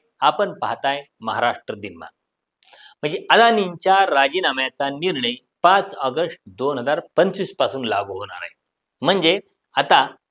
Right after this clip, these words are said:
ते कार्यकारी अध्यक्ष न राहता फक्त सल्लागार स्वरूपात म्हणजे नॉन एक्झिक्युटिव्ह चेअरमन म्हणून काम पाहतील.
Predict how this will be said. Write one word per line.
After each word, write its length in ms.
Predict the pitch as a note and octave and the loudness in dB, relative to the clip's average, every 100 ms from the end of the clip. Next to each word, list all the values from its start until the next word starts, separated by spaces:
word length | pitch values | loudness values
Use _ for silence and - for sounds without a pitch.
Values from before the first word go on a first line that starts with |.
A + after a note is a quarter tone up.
| F3+ | -6
ते 160 | F3 | -2
कार्यकारी 560 | C#3 C3+ D3+ D#3 D#3 D#3+ - | 2 4 2 0 -2 -4 -8
अध्यक्ष 460 | B2+ B2 D#3+ - | -8 -6 -6 -6
न 220 | D#3+ B2+ | -6 -4
राहता 520 | D3+ F3 A#2+ G#2+ C3 E3+ _ _ - | 0 2 2 0 -2 -4 _ _ -20
फक्त 240 | E3+ G3+ | -10 -8
सल्लागार 680 | G3 - G#3 A#3 B3 A3 F3 | -4 2 4 6 4 4 2
स्वरूपात 420 | - A#2 G#2 F2 - _ _ _ - | 0 -4 -4 -12 -14 _ _ _ -12
म्हणजे 340 | D3 F3 G#3+ C#3+ | 0 2 2 -2
नॉन 320 | C3+ F#3+ G#3 - | 0 0 0 -4
एक्झिक्युटिव्ह 720 | D#3+ C3+ D#3+ D#3+ - D#3 - | -12 -8 -10 -8 -8 -10 -6
चेअरमन 340 | C#3 B2+ C3+ D#3+ A2+ | -2 0 -2 -6 -8
म्हणून 240 | A2+ B2+ C3 | -8 -10 -4
काम 200 | A2+ G#2+ | -2 -2
पाहतील. 340 | G#2 E2+ E2+ | -2 -10 -12